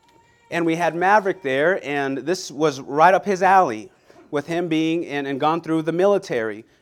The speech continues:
Uh, so would be the case for Chris. But I said, I think about it like this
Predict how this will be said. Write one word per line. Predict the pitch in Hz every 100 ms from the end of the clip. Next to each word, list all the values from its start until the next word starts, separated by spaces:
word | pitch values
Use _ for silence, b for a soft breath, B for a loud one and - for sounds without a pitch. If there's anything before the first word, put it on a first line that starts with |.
| b
Uh, | 123
so | - 165
would | 175
be | 160 156
the |
case | 151 156 151
for | 143
Chris. | - 233 165 - - - b b b b
But | - 185
I | 143
said, | 180 202 190
I | 160 185
think | 208 233 277
about | 214 214 208
it |
like | 185 180 170
this | 160 110 - - -